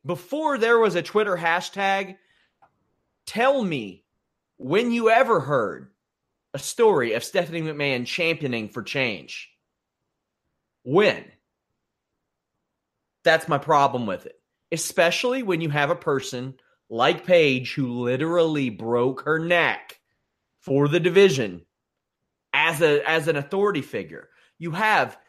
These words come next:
Sarah Del Rey, who helped mold a lot of these people.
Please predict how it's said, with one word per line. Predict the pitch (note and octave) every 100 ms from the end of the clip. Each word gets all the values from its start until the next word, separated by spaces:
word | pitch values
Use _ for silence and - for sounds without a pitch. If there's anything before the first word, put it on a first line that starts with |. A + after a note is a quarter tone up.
| _
Sarah | - - A#3+ C4 B3+
Del | A3+ A3+ G#3
Rey, | G3 F#3+ A2 - - _ _ _ _ _ _
who | G#3 F#3+
helped | G#3+ A3+ -
mold | D#3+ F3 A#3+ D4 C4 E3
a |
lot | C#3 C#3 C3
of | A2+
these | A2 G#2+
people. | - A2 - -